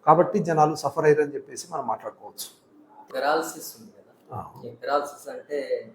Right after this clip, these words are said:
Speaker 1: ఉమ్.
Speaker 2: ఆ పక్షవాతము వచ్చినప్పుడు అక్కడ వాళ్ళకి తెలిసిపోతూ ఉంటుంది.
Speaker 1: ఆ.
Speaker 2: ఆ ఇంట్లో ఏ విధంగా వైద్యం చేసుకోవాలి, ఇక్కడ
Speaker 1: ఆ.
Speaker 2: ఏది హాస్పిటల్కి వచ్చే వరకు ఏ విధంగా వైద్యం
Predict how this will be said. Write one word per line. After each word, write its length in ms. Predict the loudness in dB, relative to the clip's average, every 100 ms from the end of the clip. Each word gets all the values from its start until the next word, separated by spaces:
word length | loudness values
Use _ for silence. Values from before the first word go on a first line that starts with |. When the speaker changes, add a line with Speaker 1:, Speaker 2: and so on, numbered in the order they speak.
| -20 -20 _ 0
Speaker 1:
ఉమ్. 220 | 2 2 -4 -8
Speaker 2:
ఆ 40 | -8 -6
పక్షవాతము 800 | -10 -2 2 2 0 -2 -6 -10 -16 _ _ _ _ _ _ _ -10
వచ్చినప్పుడు 760 | -8 -2 0 0 -2 -4 -4 -8 _ -14
అక్కడ 200 | -2 2
వాళ్ళకి 320 | 2 0 -6
తెలిసిపోతూ 520 | -8 -8 0 2 2
ఉంటుంది. 280 | -4 -8 -16 _ -2
Speaker 1:
ఆ. 200 | -2 0
Speaker 2:
ఆ 60 | 0
ఇంట్లో 340 | 0 0 2
ఏ 180 | 2 2
విధంగా 300 | 0 -4 -2
వైద్యం 440 | -2 -4 -8 -18
చేసుకోవాలి, 380 | -20 -16 -12 -12
ఇక్కడ 340 | -4 0 2 2
Speaker 1:
ఆ. 20 |
Speaker 2:
ఏది 300 | -2 -4 -2
హాస్పిటల్కి 540 | 0 0 -2 -8 -10
వచ్చే 280 | -16 -6 -2
వరకు 300 | -2 -4 -14 -16 _ _ 0
ఏ 100 | 2
విధంగా 380 | 4 4 4 6
వైద్యం 320 | 4 2 -8